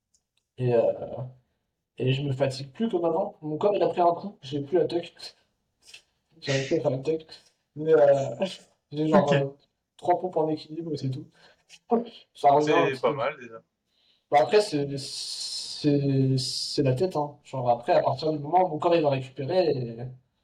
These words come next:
Speaker 2: Oui.
Speaker 1: et
Speaker 2: Il
Speaker 1: c'est,
Speaker 2: faut du
Speaker 1: c'est
Speaker 2: temps
Speaker 1: tout
Speaker 2: pour que
Speaker 1: là-dedans,
Speaker 2: ton corps,
Speaker 1: quoi,
Speaker 2: il
Speaker 1: voilà.
Speaker 2: récupère, là.
Speaker 1: Voilà, c'est ça.
Speaker 2: Hmm.
Speaker 1: Ouais, c'est ça.
Speaker 2: Ok.
Speaker 1: Et, euh, et voilà. Voilà. Du coup, en gros, hein. Ouais, faut bien se préparer, faut pas aller en Islande. <laughs>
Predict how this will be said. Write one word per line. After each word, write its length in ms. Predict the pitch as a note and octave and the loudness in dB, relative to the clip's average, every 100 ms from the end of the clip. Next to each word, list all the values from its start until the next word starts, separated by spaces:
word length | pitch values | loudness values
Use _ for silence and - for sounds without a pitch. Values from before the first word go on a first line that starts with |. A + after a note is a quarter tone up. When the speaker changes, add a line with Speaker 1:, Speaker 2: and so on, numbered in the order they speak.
| _ | _
Speaker 2:
Oui. 300 | D3 D3+ C3+ _ _ _ - | 0 0 -2 _ _ _ 0
Speaker 1:
et 60 | C#3 | 2
Speaker 2:
Il 60 | B2+ | 2
Speaker 1:
c'est, 440 | - - C3 B2 | -2 -4 0 2
Speaker 2:
faut 60 | A#2+ | 0
du 60 | |
Speaker 1:
c'est 160 | - C3 | -2 0
Speaker 2:
temps 100 | D3 | 0
Speaker 1:
tout 60 | F3 | 2
Speaker 2:
pour 80 | |
que 60 | D3+ | 0
Speaker 1:
là-dedans, 140 | - F3+ | 2 2
Speaker 2:
ton 40 | |
corps, 120 | C#3+ | 2
Speaker 1:
quoi, 80 | B2 | 0
Speaker 2:
il 40 | |
Speaker 1:
voilà. 180 | C#3 C3+ | 0 -2
Speaker 2:
récupère, 340 | B2+ - C3+ A2 | -6 -6 -6 -4
là. 160 | G2 C3 | -8 -2
Speaker 1:
Voilà, 160 | C#3+ C#3 | 2 2
c'est 100 | C3 | 0
ça. 140 | D3+ C#3 - _ _ _ | -4 -6 -8 _ _ _
Speaker 2:
Hmm. 100 | A#2 | -2
Speaker 1:
Ouais, 100 | B2+ | 0
c'est 120 | - - | -2 -6
ça. 200 | - - _ _ _ - - _ _ _ _ _ _ _ - | -10 -10 _ _ _ -20 -20 _ _ _ _ _ _ _ -6
Speaker 2:
Ok. 80 | A2+ | -2
Speaker 1:
Et, 160 | A2 | 0
euh, 180 | - - - - _ _ - | 0 -2 -6 -16 _ _ -4
et 40 | A#2+ | -2
voilà. 240 | G2 - - _ _ _ _ _ _ _ B2+ | -2 -4 -14 _ _ _ _ _ _ _ -4
Voilà. 260 | C3+ C3 - - - | -4 -4 -12 -20 -20
Du 60 | _ - | _ -2
coup, 80 | A#2+ | -2
en 120 | A2+ | -2
gros, 300 | A2 A#2+ A#2+ | -2 -2 -4
hein. 160 | B2+ - _ - - - _ _ _ _ _ _ _ _ _ _ _ _ _ | -8 -10 _ -18 -16 -18 _ _ _ _ _ _ _ _ _ _ _ _ _
Ouais, 200 | C3+ C#3+ - - | 0 0 -2 -6
faut 60 | |
bien 120 | C#3+ | -4
se 60 | D3 | -2
préparer, 480 | D#3 C3+ A#2 C#3+ D3+ | -4 0 2 4 2
faut 120 | C#3 | -2
pas 160 | C3+ D3+ | 2 4
aller 100 | D3 | 6
en 120 | D3 | 2
Islande. 400 | C3+ B2+ - - _ _ | -4 -4 -4 -6 _ _
<laughs> 0 | _ | _